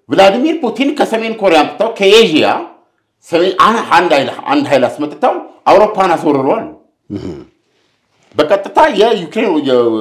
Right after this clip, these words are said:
Speaker 1: የኮሪያ ወረራ አድርገን ነው የምንመለከተው ብለዋል።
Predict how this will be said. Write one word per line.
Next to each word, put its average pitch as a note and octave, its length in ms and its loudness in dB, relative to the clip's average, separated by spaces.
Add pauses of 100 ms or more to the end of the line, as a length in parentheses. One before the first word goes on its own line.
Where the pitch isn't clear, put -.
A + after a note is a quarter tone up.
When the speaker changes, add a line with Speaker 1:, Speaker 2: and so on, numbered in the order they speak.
(320)
Speaker 1:
የኮሪያ G3 400 -2
ወረራ D3+ 280 2
አድርገን A#2 280 0
ነው G#2 80 -6
የምንመለከተው G2 580 -8
ብለዋል። - 280 -14